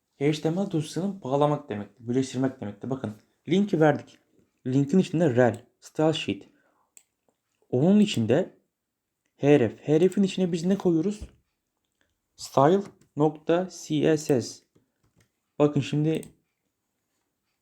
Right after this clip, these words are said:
e, yellow green buraya geldi. Gördünüz mü? Örnek veriyorum, ben buraya dedim ki tüm H birler,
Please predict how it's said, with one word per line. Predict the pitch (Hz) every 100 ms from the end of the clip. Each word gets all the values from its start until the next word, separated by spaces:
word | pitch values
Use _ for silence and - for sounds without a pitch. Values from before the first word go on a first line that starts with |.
| _ -
e, | 113
yellow | 110 110 110 117 139 156 160 160 147
green | 165 156
buraya | 131 135
geldi. | 104 101
Gördünüz | 110 127 160
mü? | 110 104 _ _ _ _
Örnek | 165 175 165 151
veriyorum, | 139 143 151
ben | 143 147
buraya | 147 143
dedim | 143 147
ki | - 104 _ _ _ _ _ _ _ _ _ _ - _ _ _ _ _ _
tüm | - 180
H | 185 127 120 120
birler, | 131 113 107 -